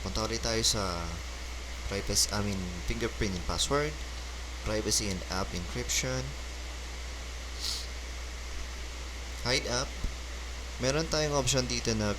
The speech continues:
view hidden apps. I-turn on lang natin to. Sabi dito, swipe up with two fingers on the same, I mean, on the home screen to view hidden apps. Okay. Swipe, swipe, swipe lang natin yung two fingers pataas.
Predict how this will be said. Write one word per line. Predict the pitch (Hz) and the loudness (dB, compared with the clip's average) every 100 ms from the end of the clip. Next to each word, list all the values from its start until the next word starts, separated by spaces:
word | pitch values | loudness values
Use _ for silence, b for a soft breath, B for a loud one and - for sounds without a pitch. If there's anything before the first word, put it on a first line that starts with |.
| - | 0
view | 135 143 | 2 2
hidden | 139 - 123 113 110 107 85 | 0 -2 0 2 2 0 -2
apps. | 82 - - - | 0 2 2 2
I-turn | 98 - 123 120 | 0 4 4 6
on | 113 107 | 4 4
lang | 98 | 2
natin | 95 90 90 117 143 | 0 0 -2 -2 0
to. | 120 139 - - - - - - - - - | -2 -2 -6 -6 -6 -6 -6 -6 -6 -6 -4
Sabi | - 120 139 | 0 2 2
dito, | 156 143 131 | 0 2 6
swipe | - - 135 143 | 6 6 6 4
up | 123 123 | 2 0
with | - 110 - | 2 0 2
two | 117 | 0
fingers | 107 113 101 95 90 | 2 0 0 2 2
on | 90 90 | 2 2
the | |
same, | - 95 92 90 - - - - - - | 2 2 0 -2 -4 -6 -6 -6 -6 -6
I | - | 0
mean, | 113 117 | 2 4
on | |
the | 113 | 4
home | 110 127 143 | 4 6 6
screen | 143 - 131 131 120 | 6 4 2 2 2
to | 110 104 | 0 0
view | 104 107 101 98 | -2 0 -2 -2
hidden | 110 98 87 82 | -2 -2 -2 -2
apps. | - - - 90 85 | 0 0 0 -2 -2
Okay. | 110 101 - - - - | -2 -2 -4 -6 -6 -4
Swipe, | - 101 95 - - - | 0 0 0 -2 -4 0
swipe, | - 101 - - | 2 2 -2 -2
swipe | - 123 156 | 0 2 2
lang | 160 | 4
natin | 160 147 123 117 | 4 4 4 2
yung | 117 113 113 - | 2 2 2 0
two | 117 | 0
fingers | - 110 104 101 - | 2 2 2 2 2
pataas. | 95 90 95 87 - - - | 2 2 2 2 2 2 0